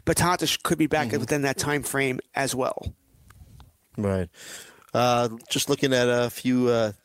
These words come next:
Speaker 2: uh, pitchers here on the, uh, D F S, uh, lineup slot here, uh, DraftKings.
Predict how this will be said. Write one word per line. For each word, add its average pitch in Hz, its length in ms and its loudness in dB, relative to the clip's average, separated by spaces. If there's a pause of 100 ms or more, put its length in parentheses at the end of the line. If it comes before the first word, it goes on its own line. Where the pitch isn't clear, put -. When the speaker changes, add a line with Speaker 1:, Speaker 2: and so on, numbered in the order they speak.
(480)
Speaker 2:
uh, 127 80 -8 (100)
pitchers 139 380 0
here 127 200 2
on 120 180 0
the, 113 180 0
uh, 107 140 2 (300)
D 127 160 2
F - 180 -2
S, 117 340 0 (460)
uh, 104 500 -2
lineup 113 440 -2
slot 110 320 0
here, 113 180 0
uh, 104 300 0
DraftKings. 117 720 -2